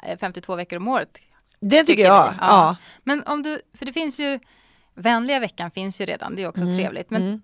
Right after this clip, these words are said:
Speaker 1: finns det någonting som du skulle vilja införa, någon speciell vecka sådär?
Speaker 2: Ja, naturligtvis.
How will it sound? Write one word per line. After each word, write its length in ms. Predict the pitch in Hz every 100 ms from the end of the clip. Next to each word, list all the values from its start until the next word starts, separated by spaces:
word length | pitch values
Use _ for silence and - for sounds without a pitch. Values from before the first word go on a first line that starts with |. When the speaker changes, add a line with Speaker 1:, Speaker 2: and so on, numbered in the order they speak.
| -
Speaker 1:
finns 200 | - 254 254
det 60 |
någonting 240 | 254 254 240
som 160 | 254
du 100 | 285
skulle 220 | 277 262
vilja 160 | 233 220
införa, 440 | 214 208 294 262
någon 140 | 180 180
speciell 500 | - 175 214 220 202
vecka 440 | 190 - _ 349
sådär? 220 | - 170
Speaker 2:
Ja, 200 | 180 240 233 _
naturligtvis. 880 | 190 175 240 233 170 226 247 190